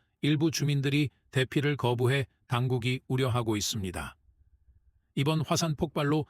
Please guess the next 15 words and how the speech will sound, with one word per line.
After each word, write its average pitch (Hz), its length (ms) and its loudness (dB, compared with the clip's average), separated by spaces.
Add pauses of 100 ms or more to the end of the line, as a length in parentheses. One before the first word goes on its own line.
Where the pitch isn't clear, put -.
(100)
항공편 165 640 0
운항에는 139 480 2
차질이 139 420 -2
없습니다. 101 600 -2 (720)
이 190 140 2
지역은 180 400 2
거의 151 340 2
팔백 185 400 0
년 175 200 2
동안 156 280 2
조용했지만 143 800 0 (280)
지난 131 300 0
육 120 180 -2
개월 143 260 2
동안 143 360 0